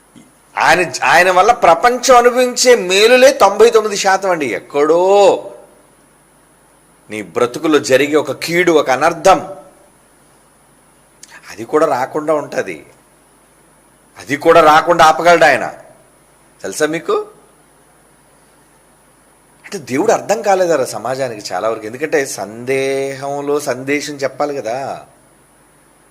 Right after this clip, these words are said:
ఏదో ప్రశ్న అడిగేశారు, ప్రశ్నకి జవాబు వచ్చేసింది, భలే భలే అనుకోవడం కాదు.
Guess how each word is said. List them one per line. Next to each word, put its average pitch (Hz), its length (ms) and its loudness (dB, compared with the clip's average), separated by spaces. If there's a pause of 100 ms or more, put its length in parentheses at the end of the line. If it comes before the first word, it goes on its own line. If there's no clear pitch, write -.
(420)
ఏదో 101 120 -4
ప్రశ్న 120 320 -6
అడిగేశారు, 131 460 -6
ప్రశ్నకి 131 340 -8
జవాబు 120 340 0
వచ్చేసింది, 127 420 -10
భలే 120 220 -4
భలే 131 200 -4
అనుకోవడం 135 420 -6
కాదు. 131 460 -4